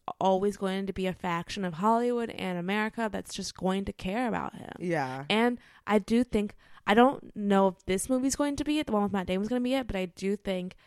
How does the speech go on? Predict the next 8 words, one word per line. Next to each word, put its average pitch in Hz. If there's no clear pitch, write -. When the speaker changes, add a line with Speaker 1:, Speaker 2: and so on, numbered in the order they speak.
Speaker 1:
like, 185
he 214
throws 202
pasta 185
at 190
the 190
wall, 185
but 170